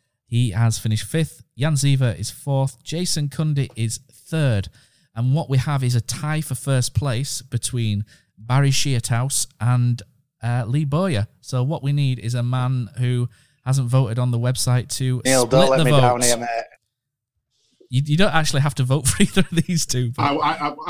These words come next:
Speaker 3: I wouldn't have picked either of them, to be honest. Um, my two are, I just, I can't get my head round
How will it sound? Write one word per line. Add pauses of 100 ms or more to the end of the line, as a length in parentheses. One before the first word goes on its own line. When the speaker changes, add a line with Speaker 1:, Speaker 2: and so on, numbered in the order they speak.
Speaker 3:
I
wouldn't
have
picked
either
of
them,
to
be
honest. (500)
Um, (440)
my
two (160)
are, (1500)
I
just, (120)
I
can't
get
my
head
round